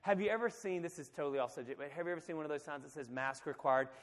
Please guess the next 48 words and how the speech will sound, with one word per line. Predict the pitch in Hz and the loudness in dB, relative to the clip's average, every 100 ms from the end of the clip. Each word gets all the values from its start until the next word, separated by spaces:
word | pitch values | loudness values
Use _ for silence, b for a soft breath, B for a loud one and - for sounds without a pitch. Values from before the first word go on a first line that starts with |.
| B | B
and | 147 147 | -4 0
you | |
wanna | 147 147 | 0 -2
just | 139 139 | -4 -6
go | 165 | -4
get, | 135 147 | -4 -4
like, | 127 | -6
a | 120 | -8
Jason | 127 131 131 135 | -6 -6 -6 -8
mask | 135 135 139 | -8 -10 -12
and | |
put | 127 131 | -10 -6
it | |
on | 127 | -4
and | 123 | -2
walk | 127 123 | -2 -2
in? | 135 135 | -6 -2
I | 123 | -2
do | 110 | -2
sometimes. | - 120 113 107 - b b - | -4 -8 -8 -10 -12 b b 4
Um, | 151 143 120 B B | 6 6 2 B B
that | 170 | 8
would | 175 | 8
be | 175 | 6
so | 185 175 | 2 0
funny. | 175 160 | 0 0
I | 151 | 2
need | 185 | 2
to | 185 | 2
go | 180 | 2
to | 165 | 2
a | |
Halloween | 147 147 135 131 | 2 2 2 -2
store | - 131 | -2 0
and | 123 | 2
got, | 123 127 151 | 4 4 4
get, | 143 135 | 0 2
like, | 131 - | 0 -2
the | 131 | 0
most | 131 123 | 0 2
crazy | 139 123 | 0 0
mask. | 120 117 110 | 0 -2 -2
Oh, | 135 | -4
you | 143 | -4
said | 160 185 202 | -2 0 0
mask. | 180 214 - | 0 -4 0
So | 139 123 B B | 0 -2 B B
anyways, | 247 202 - | 6 8 6